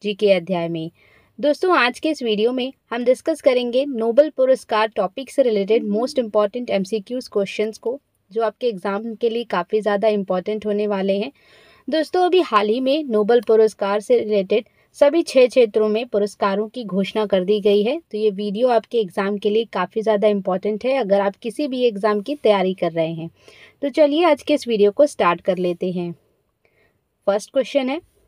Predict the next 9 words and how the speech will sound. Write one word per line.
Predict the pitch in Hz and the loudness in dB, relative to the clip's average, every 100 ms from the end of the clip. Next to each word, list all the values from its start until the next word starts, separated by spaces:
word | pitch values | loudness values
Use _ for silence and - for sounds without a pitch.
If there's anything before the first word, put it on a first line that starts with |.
| _ _ _ _ _ _ _ _ - | _ _ _ _ _ _ _ _ -8
नोबेल | 233 294 277 381 | 0 2 4 4
पुरस्कार | 285 262 254 233 208 262 | 8 6 6 4 4 4
प्रतिवर्ष | 247 208 208 190 240 - - | -4 -2 0 2 0 -4 -2
किनकी | 285 277 - 339 | 0 0 4 4
याद | 262 190 190 | 6 4 2
में | 226 277 | 0 2
दिए | 220 190 | 4 4
जाते | 180 175 170 175 | 4 0 0 -2
हैं? | 175 | -2